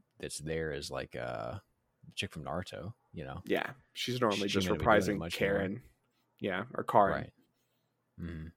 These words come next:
Speaker 2: And so that was cool. I didn't, uh, do the rest of 'em, like Bartandalis and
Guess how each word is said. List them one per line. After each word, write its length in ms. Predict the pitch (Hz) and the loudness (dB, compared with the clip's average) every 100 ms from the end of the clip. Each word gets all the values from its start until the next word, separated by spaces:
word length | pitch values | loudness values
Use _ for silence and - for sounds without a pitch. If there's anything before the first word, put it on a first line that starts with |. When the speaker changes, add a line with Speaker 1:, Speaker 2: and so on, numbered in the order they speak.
| _ _ _ _ | _ _ _ _
Speaker 2:
And 120 | - 123 | -4 2
so 100 | 123 | 4
that 140 | 131 | 4
was 120 | 139 | -2
cool. 300 | - 151 135 - | 0 0 2 0
I 120 | 117 | 0
didn't, 260 | 147 135 | 0 0
uh, 180 | 101 110 | 0 0
do 200 | 104 117 | 0 0
the 60 | 110 | 4
rest 240 | 107 107 | 4 2
of 80 | - | 0
'em, 120 | 107 | 0
like 180 | 107 107 | 0 0
Bartandalis 640 | 104 - 104 98 101 104 - | -2 -2 -4 -2 0 0 0
and 180 | 101 | -2